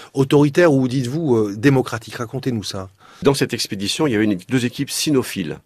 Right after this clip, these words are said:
Speaker 2: Il y avait une équipe qui était éduquée à la française, donc plutôt démocratique. Une équipe qui était élevée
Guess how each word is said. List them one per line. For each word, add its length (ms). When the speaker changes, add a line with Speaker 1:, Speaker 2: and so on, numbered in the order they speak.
Speaker 2:
Il 60
y 20
avait 120
une 80
équipe 280
qui 100
était 560
éduquée 540
à 40
la 80
française, 520
donc 160
plutôt 260
démocratique. 720
Une 120
équipe 300
qui 100
était 180
élevée 360